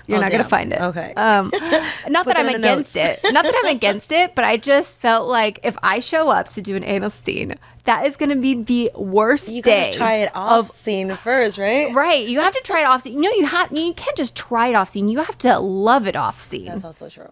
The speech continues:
Speaker 1: Like, you have to
Speaker 2: Yeah.
Speaker 1: love it, because to show up on set and to have an anal scene, you're just asking for your asshole to get ripped.
Speaker 2: And,
Speaker 1: Like,
Speaker 2: and they'll
Speaker 1: like,
Speaker 2: be
Speaker 1: you're just
Speaker 2: catching it
Speaker 1: asking
Speaker 2: in four K.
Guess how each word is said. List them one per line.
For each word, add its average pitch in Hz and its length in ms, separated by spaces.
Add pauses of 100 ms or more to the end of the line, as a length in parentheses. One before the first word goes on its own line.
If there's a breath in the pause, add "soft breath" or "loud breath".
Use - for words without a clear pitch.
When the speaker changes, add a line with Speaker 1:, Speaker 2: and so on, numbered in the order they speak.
(280)
Speaker 1:
Like, 254 220
you 349 100
have 415 140
to 349 80
Speaker 2:
Yeah. 247 120
Speaker 1:
love 226 240
it, 190 100
because 269 260
to 277 60
show 254 260
up 320 160
on 330 180
set - 420 (240)
and 226 220
to 247 60
have 233 200
an 220 160
anal 226 320
scene, 247 440 (400 loud breath)
you're 349 120
just - 180 (100)
asking 247 680
for 233 120
your 220 260
asshole 277 360
to 285 80
get 226 140
ripped. 233 680 (540 loud breath)
Speaker 2:
And, 196 220
Speaker 1:
Like, 254 300
Speaker 2:
and 190 180
they'll 180 100
Speaker 1:
like, 214 180
Speaker 2:
be 254 60
Speaker 1:
you're 196 100
just 185 140
Speaker 2:
catching 180 80
it 175 40
Speaker 1:
asking 254 540
Speaker 2:
in 190 80
four 175 220
K. 160 380